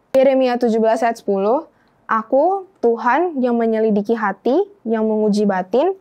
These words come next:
untuk memberi balasan kepada setiap orang setimpal dengan tingkah langkahnya, setimpal dengan hasil perbuatannya." Yehezkiel tiga puluh enam ayat dua puluh enam,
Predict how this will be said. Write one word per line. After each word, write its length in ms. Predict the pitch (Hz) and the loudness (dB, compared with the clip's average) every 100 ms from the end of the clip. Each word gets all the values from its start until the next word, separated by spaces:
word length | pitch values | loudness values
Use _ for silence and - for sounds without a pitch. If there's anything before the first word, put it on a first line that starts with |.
| _ _ _ - | _ _ _ -2
untuk 320 | 254 320 311 | 0 0 0
memberi 320 | 254 226 226 | 0 2 2
balasan 720 | 208 185 185 196 269 311 320 | 0 0 -2 -4 -4 -2 -4
kepada 400 | - 226 214 214 | -4 -2 0 0
setiap 240 | - 220 214 | 0 -2 0
orang 320 | 208 226 277 302 | 0 0 0 -2
setimpal 640 | 269 233 214 208 262 294 | -2 0 -2 0 0 2
dengan 400 | 226 202 208 208 | 0 0 -4 -4
tingkah 480 | 240 269 392 392 285 | -4 -2 0 0 0
langkahnya, 640 | 247 214 185 - 196 277 - _ _ _ _ | -2 -6 -10 -8 -6 -6 -8 _ _ _ _
setimpal 480 | 233 226 220 233 214 | -4 -2 0 0 0
dengan 240 | 202 196 | 0 -2
hasil 320 | 214 233 254 | -6 -2 -2
perbuatannya." 640 | 262 208 185 180 - - - _ _ | 0 -2 -2 -4 -8 -10 -12 _ _
Yehezkiel 880 | 247 269 269 - - 240 285 415 - | 0 2 -2 -4 -4 0 2 0 0
tiga 240 | 247 226 | 0 2
puluh 240 | 226 214 202 | 2 0 2
enam 320 | 208 262 - | 0 -2 -2
ayat 240 | 208 208 | -4 0
dua 240 | 190 190 196 | 0 0 -2
puluh 160 | 190 | -2
enam, 320 | 175 185 294 | 0 -2 -4